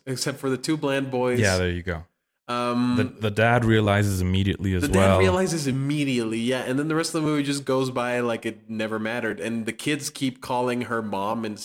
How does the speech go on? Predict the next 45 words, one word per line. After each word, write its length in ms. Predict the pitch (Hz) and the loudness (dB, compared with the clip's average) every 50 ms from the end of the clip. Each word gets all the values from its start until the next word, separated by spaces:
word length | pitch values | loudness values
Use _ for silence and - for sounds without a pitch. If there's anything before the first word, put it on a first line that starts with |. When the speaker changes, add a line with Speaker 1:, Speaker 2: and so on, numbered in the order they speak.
| - - | -16 -14
Speaker 1:
in 120 | - 117 104 | -16 -16 -12
front 240 | - 120 117 117 113 | -8 -6 -6 -6 -6
of 80 | 107 | -8
the 60 | 110 | -10
Bland 340 | 104 107 110 110 110 104 101 | -8 -6 -4 -4 -4 -6 -6
boy 420 | 101 107 107 113 110 107 110 107 - _ _ _ _ _ _ _ _ - | -6 -6 -4 -4 -4 -4 -6 -8 -10 _ _ _ _ _ _ _ _ -14
and 100 | 117 - | -10 -6
stuff. 220 | - 139 131 131 | -4 -4 -4 -4
It's 140 | - 156 - | -4 -6 -4
so 280 | - - - - 214 214 | -4 -2 -2 -2 0 0
weird. 540 | 175 139 127 143 175 165 131 113 104 95 - - | 0 0 -2 -2 0 0 0 -2 -2 -4 -6 -6
<laughs> 100 | - - | -6 -6
It's 200 | - 208 208 - | -6 -6 -4 -4
so 220 | - - 226 226 214 | -4 -2 -2 -2 -2
dumb 440 | 180 147 - 135 131 135 139 143 143 | -4 -4 -4 -2 -2 0 0 0 0
and 160 | 135 127 117 | 0 0 0
weird 260 | 120 123 123 127 120 | 0 0 0 0 -2
and 220 | 123 113 110 107 | -2 -2 -4 -4
dull 380 | 107 110 107 107 110 110 110 110 | -4 -2 -2 0 -2 -2 -4 -6
and 120 | 101 101 | -8 -10
boring. 360 | 98 98 92 85 64 71 71 _ _ _ _ _ _ _ _ _ _ _ _ _ _ _ _ _ _ _ - | -12 -14 -14 -14 -14 -16 -20 _ _ _ _ _ _ _ _ _ _ _ _ _ _ _ _ _ _ _ -4
Speaker 2:
Yeah, 260 | 143 135 104 85 80 - _ _ _ _ _ _ _ _ _ _ _ _ _ _ _ _ - | -2 0 0 0 -4 -8 _ _ _ _ _ _ _ _ _ _ _ _ _ _ _ _ -12
exactly. 540 | 110 - 110 101 95 90 - - 90 85 80 _ _ _ _ _ _ _ _ _ _ _ _ _ _ - | -10 -6 -6 -6 -6 -6 -10 -16 -20 -20 -20 _ _ _ _ _ _ _ _ _ _ _ _ _ _ -6
Speaker 1:
Um, 540 | 117 123 123 127 127 127 127 127 127 - _ _ _ _ _ - | -4 -2 -2 0 0 0 0 -2 -4 -6 _ _ _ _ _ -4
Speaker 2:
So 420 | 113 110 110 107 104 101 87 - _ | -2 -2 0 0 -2 -2 -4 -6 _
Speaker 1:
we 100 | - 165 | -2 0
already 220 | 165 165 165 160 151 | 2 2 2 2 2
mentioned 440 | 151 151 147 139 - 147 143 143 | 2 0 0 0 -2 -2 0 0
the 40 | 131 | 0
weird 360 | 120 123 131 127 127 123 127 | 0 0 0 0 0 -2 -4
promise 540 | - 127 120 117 117 120 120 117 117 - - - - | -4 -2 -2 0 0 0 -2 -2 -4 -6 -8 -6 -4
that 100 | 117 110 110 | -4 -4 -4
you 120 | 110 107 | -4 -4
make 220 | 110 110 107 107 | -2 -4 -4 -6
to 100 | - 110 | -4 -4
your 80 | 107 104 | -4 -4
dying 320 | 104 101 98 98 101 101 | -4 -4 -4 -4 -6 -6
mother. 320 | 101 101 104 113 117 123 - | -6 -4 -4 -2 -4 -2 -2
<laughs> 20 | |
I, 380 | - - - - - - 180 - 165 | -4 -6 -4 -6 -6 -6 -6 -4 -4
I 360 | 165 160 - 147 147 143 139 | -4 -2 -2 -2 0 0 0
haven't. 360 | 135 156 160 135 120 110 - | 0 -2 -2 -2 -4 -4 -4
I 60 | 131 | -4
swear, 560 | 135 - - - - 143 143 135 123 120 117 | -2 -2 -2 -2 0 0 2 2 2 0 0
mother, 420 | 117 120 123 120 120 127 127 117 | 0 0 -2 0 0 -2 -2 -4